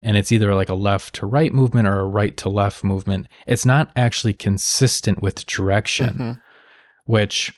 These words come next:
Speaker 1: I maybe have been critical of screen direction in the past with some films that we've talked about. I think I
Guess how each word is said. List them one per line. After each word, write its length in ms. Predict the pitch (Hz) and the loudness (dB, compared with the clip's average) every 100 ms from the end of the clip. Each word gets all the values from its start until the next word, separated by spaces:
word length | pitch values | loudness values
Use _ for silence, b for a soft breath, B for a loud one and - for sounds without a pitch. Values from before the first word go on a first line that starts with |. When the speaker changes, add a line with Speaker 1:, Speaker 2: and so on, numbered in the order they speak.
| _ _ _ - | _ _ _ -4
Speaker 1:
I 120 | 110 | 2
maybe 340 | 110 113 113 104 | 4 4 4 4
have 340 | 104 92 - - | 2 -2 -10 -2
been 340 | 98 95 92 | 0 0 -2
critical 560 | - 160 165 - 104 90 | -2 0 2 2 -2 -2
of 140 | 90 | -6
screen 500 | - - - 101 95 | -8 -8 -4 -2 -2
direction 540 | 95 98 92 87 - 98 | -2 0 -2 0 0 2
in 140 | 95 | 0
the 80 | - | -4
past 600 | - 98 95 107 - - | -4 -4 -4 -6 -8 -2
with 140 | 98 | -2
some 340 | - - 95 95 | 0 0 -2 -2
films 400 | - 98 95 92 | 0 0 0 0
that 120 | 92 | -2
we've 160 | 92 | -2
talked 340 | - 98 - 98 | -2 -4 -2 -4
about. 240 | 98 101 | 0 0
I 80 | 95 | -2
think 340 | - 98 98 - | 0 -2 -2 -6
I 180 | 104 | -6